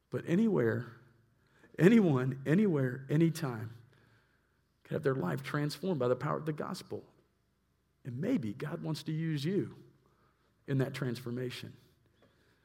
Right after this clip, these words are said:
So envision what could happen if as a church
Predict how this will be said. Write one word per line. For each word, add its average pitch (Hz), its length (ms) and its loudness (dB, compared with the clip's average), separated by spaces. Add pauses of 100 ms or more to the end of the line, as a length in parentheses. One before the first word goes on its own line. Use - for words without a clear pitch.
(760)
So 170 200 6
envision 156 600 4
what 175 180 2
could 156 120 4
happen 139 400 -8 (1040)
if 196 140 4
as 165 100 4
a 139 60 2
church 165 540 2